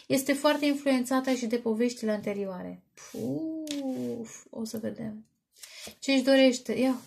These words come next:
să fiți puternici împreună. Wow, ce frumos! Deci e teamă de secrete.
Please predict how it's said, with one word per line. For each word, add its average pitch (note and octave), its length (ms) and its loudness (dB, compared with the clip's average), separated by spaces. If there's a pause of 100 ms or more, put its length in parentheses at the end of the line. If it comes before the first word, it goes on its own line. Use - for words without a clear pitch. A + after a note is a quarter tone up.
să - 160 -4
fiți A#3+ 260 -4
puternici A3+ 540 -2
împreună. G#3 840 -6 (720)
Wow, G3 520 -10
ce - 100 -14
frumos! G#3+ 680 -14 (1080)
Deci A3+ 200 -6
e B3+ 140 6
teamă B3+ 540 4 (240)
de B3+ 180 4
secrete. B3+ 1000 2